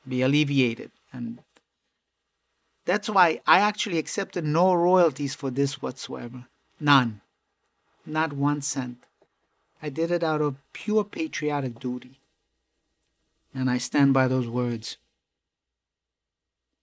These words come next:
That's all. Maybe that's why it hurts so much when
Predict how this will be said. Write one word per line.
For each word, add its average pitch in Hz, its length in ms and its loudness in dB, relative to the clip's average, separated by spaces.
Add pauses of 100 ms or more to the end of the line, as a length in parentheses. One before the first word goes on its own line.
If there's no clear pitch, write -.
(680)
That's 139 220 -12
all. 117 180 -14 (1700)
Maybe 143 200 0
that's 156 280 2
why 151 160 8
it 127 80 4
hurts 147 320 4
so 135 160 0
much 127 320 0
when 127 200 2